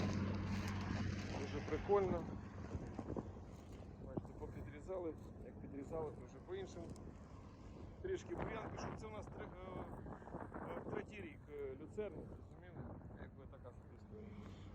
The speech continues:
Ну ось, насіннячко готове.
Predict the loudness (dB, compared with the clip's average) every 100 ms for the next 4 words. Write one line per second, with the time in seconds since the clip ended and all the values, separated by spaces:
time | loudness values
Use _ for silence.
0 | -2 4 8 8 8 4 4 2 0 4
1 | 4 8 8 8 8 8 6 2 -6 -6
2 | -6 -6 12 12 12 12 4 10 12 12
3 | 12 12 12